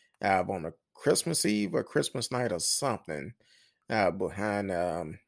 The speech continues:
a sporting goods show, uh, store,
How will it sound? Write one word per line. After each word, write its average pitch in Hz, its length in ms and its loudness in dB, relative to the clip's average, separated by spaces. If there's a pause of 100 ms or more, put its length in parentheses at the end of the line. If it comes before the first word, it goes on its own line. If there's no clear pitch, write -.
(400)
a 78 80 -2
sporting 120 480 2
goods 65 480 -4
show, 71 440 0 (140)
uh, 85 320 4
store, 101 580 2